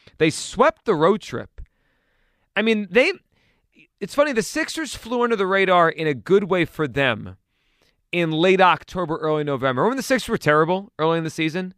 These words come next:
and no one paid attention 'cause we were swept up in an undefeated Eagles season and a Phillies World Series trip? So that, that flew under the radar.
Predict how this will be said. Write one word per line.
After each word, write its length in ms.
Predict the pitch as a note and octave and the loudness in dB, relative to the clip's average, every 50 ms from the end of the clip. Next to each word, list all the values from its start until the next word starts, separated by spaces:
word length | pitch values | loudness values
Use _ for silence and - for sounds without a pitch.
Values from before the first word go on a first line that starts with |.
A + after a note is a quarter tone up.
| _ _ _ _ - | _ _ _ _ -14
and 240 | G#2 - G2 G#2 A2 | -12 -12 -10 -8 -4
no 160 | G#2 G#2 A#2+ | -2 0 2
one 180 | C#3+ D#3 D#3 | 4 2 2
paid 200 | - D#3+ E3 D#3+ | 2 0 0 0
attention 420 | D#3 D#3 - D#3 D#3 D3+ - F#3 F3 | 0 0 0 -2 -2 -2 -4 -6 -6
'cause 180 | D3+ C#3+ - | -4 -4 -4
we 60 | B2 B2 | -4 -4
were 80 | A#2+ | -4
swept 360 | - - - D#3 D3 - - | -6 -2 0 0 0 2 2
up 160 | D3+ D3 - - | 0 0 0 -2
in 120 | C3+ A#2 | -4 -6
an 80 | A#2+ - | -6 -4
undefeated 600 | - C#3 D3 D3+ C#3 B2+ - - D#3 D3+ D3 C#3+ C#3+ | -4 -4 -2 -2 -4 -4 -2 0 0 2 2 2 0
Eagles 240 | D3 C#3+ D#3+ D#3 - | 0 0 0 -2 -2
season 520 | - D#3+ D3+ C#3+ C#3+ E3 E3 D#3+ D3 C3+ _ _ _ _ _ _ _ _ _ _ _ _ _ | -2 -2 -2 0 0 -2 -4 -6 -8 -14 _ _ _ _ _ _ _ _ _ _ _ _ _
and 120 | - C3 C3 | -6 -4 -4
a 60 | A#2+ | -6
Phillies 400 | - - D#3 D#3 E3 E3 A#2 G#2 | -2 0 0 2 2 0 0 0
World 180 | D3 D3+ C#3+ | -2 -2 -2
Series 300 | - - C#3 D3 D#3 D3 | -2 -2 -2 0 0 -2
trip? 300 | - - F#3+ F#3+ - - - _ _ _ - _ - | -2 -2 -2 -2 -4 -6 -12 _ _ _ -20 _ -12
So 100 | - G3+ | -4 0
that, 140 | G#3+ A3+ F#3 | 0 2 4
that 180 | A#3+ C4+ C#4 | 4 2 2
flew 260 | - - A3 G#3+ F#3+ | 0 -4 -6 -4 -4
under 120 | E3+ D3+ C3+ | -4 -2 -2
the 80 | C#3 | 0
radar. 240 | C3+ C3 B2 A#2 G2+ | 2 2 2 2 0